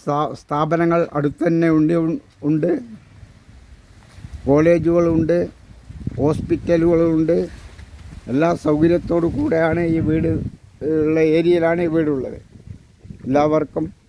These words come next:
നമസ്കാരം. വീഡിയോ കാണുന്നവർ ലൈക്ക് ചെയ്യുക, സബ്സ്ക്രൈബ് ചെയ്യുക, ബെല്ലടിക്കുക. എല്ലാ,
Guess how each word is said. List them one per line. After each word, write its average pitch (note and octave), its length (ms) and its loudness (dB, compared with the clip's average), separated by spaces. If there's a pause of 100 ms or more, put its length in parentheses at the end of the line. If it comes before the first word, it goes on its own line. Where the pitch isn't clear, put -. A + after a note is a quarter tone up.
നമസ്കാരം. D3+ 560 -2 (680)
വീഡിയോ D3 240 2 (100)
കാണുന്നവർ D#3 500 0 (120)
ലൈക്ക് C#3+ 280 0
ചെയ്യുക, D#3 320 2 (840)
സബ്സ്ക്രൈബ് D3 560 0 (120)
ചെയ്യുക, D#3 260 2 (680)
ബെല്ലടിക്കുക. D3+ 680 -2 (540)
എല്ലാ, C3+ 200 0